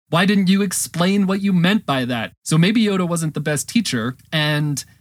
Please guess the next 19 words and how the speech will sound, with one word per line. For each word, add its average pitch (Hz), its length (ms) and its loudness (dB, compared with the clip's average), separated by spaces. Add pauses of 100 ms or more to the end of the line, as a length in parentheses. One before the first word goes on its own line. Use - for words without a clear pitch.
again, 165 400 0
especially, 202 440 0
I'm 156 60 -2
getting 208 200 0
this 214 180 -2
much 156 200 -2
more 143 160 0
from 135 180 0
the 123 80 0
High 131 140 -2
Republic 120 480 -6
era, 107 180 -6
where 123 160 -4
they 135 120 -2
have 170 220 0
a 170 60 2
much 151 240 -4
more 143 140 -2
healthy 135 680 -2